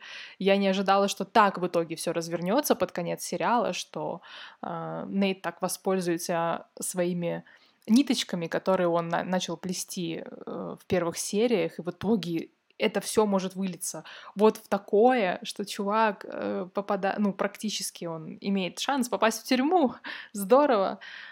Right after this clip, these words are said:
А, за то, что он не делал, и, э, Нейт подставил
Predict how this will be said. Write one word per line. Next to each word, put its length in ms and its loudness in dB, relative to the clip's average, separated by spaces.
А, 280 2
за 120 0
то, 180 2
что 360 -4
он 240 2
не 180 0
делал, 640 -6
и, 360 -6
э, 360 -8
Нейт 400 -2
подставил 600 -2